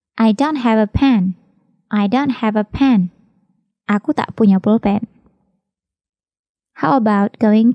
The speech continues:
to see her? How about going to see her? Bagaimana jika kita menjenguknya?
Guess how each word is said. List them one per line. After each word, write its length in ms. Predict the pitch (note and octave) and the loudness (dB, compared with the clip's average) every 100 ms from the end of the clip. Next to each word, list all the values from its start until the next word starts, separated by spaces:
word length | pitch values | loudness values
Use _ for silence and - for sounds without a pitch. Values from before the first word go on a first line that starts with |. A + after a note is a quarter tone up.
| - | -2
to 80 | G#3 | -4
see 240 | A3+ A3+ | 0 0
her? 280 | G#3 F#3+ - _ _ _ _ _ _ _ - | 0 -4 -8 _ _ _ _ _ _ _ -4
How 120 | C4+ A#3+ | 0 2
about 400 | G#3 G3+ G#3 - - | 0 0 -4 -8 -6
going 320 | G#3 A3 B3+ C4+ | 0 2 2 0
to 80 | |
see 360 | - - B3+ C4 | -2 0 0 0
her? 280 | G3 G3 G3+ _ _ _ _ _ _ _ - | 0 -2 -8 _ _ _ _ _ _ _ -8
Bagaimana 720 | F#3 F#3+ G3+ F#3+ G3 B3+ F4+ A#3+ | -4 0 2 2 4 2 0 -4
jika 240 | G3+ G3+ | -2 -2
kita 240 | G#3+ A#3 B3 | -2 0 4
menjenguknya? 760 | A3 G3+ G#3 A3 A3 F#3+ - | 6 6 4 2 0 -2 -4